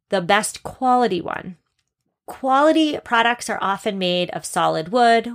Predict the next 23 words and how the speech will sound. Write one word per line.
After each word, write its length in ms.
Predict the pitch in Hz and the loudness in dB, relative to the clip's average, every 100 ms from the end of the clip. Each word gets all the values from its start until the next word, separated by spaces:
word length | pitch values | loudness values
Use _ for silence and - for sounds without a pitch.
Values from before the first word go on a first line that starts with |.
| - | -10
or 140 | 165 | -8
metal. 580 | 170 185 214 220 220 220 _ _ _ _ _ _ _ | -6 0 2 2 2 -2 _ _ _ _ _ _ _
Plastic 640 | - 294 294 302 - 330 320 - | -4 2 4 4 2 0 -2 0
often, 640 | 214 247 - 330 330 320 | 2 2 2 0 0 -4
but 200 | 247 233 | -4 -4
not 300 | 226 240 240 - | 2 2 2 0
always, 600 | 226 214 190 170 170 165 - | 4 4 4 -2 -6 -10 -6
lends 280 | 196 196 202 | -4 -2 -4
itself 360 | - 185 170 | -2 -2 -2
to 100 | - | -6
cheaply 640 | 175 - - 214 - 214 208 | -6 -4 -2 -4 -4 -8 -6
made 320 | 180 170 170 - | -6 -4 -4 -6
items. 500 | 175 - - - - _ - - | -6 -6 -8 -14 -18 _ -20 -8
And 300 | - 214 220 | -2 -2 -2
similarly 480 | - 269 269 254 240 | -2 0 2 4 2
here 180 | 220 202 | 4 2
is 220 | 226 190 | 2 0
dainty 600 | 175 226 240 - 190 180 - - | 2 2 2 -2 -2 -2 -6 -10
materials 500 | 185 190 170 165 170 | -6 -2 -2 -2 -4
like 220 | 156 - | -6 -4
bamboo 600 | 185 185 180 190 180 - | -4 -2 0 0 2 0
and 220 | 175 175 | -4 -6
wicker. 440 | 170 165 185 180 | -6 -2 0 0